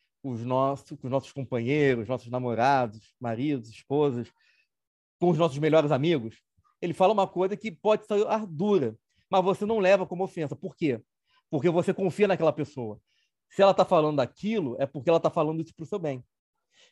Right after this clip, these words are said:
E a gente tem uma grande questão, que acho que é o problema da questão da convergência, é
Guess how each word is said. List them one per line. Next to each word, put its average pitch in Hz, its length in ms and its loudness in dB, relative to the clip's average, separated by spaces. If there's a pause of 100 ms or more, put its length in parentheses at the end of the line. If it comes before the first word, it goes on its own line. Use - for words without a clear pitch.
E 180 120 6
a 175 120 10
gente 190 280 2
tem 208 120 -2
uma 190 160 2
grande 190 300 -2
questão, 151 640 -2 (480)
que 147 80 0
acho 147 220 4
que - 60 -2
é 175 40 2
o 165 100 0
problema 156 520 -2
da 175 80 -4
questão 147 220 -8
da 139 80 -4
convergência, 139 800 -4 (240)
é - 160 -2